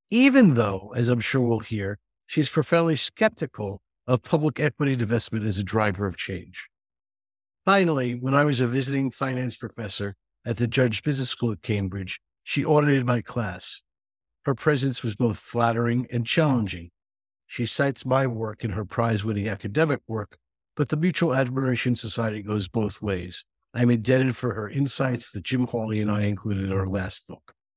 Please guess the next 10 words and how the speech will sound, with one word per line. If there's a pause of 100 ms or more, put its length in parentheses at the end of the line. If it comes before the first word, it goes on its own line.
(640)
Ellen
is
incredibly
smart, (540)
indefatigable, (460)
does
not
suffer
fools
gladly,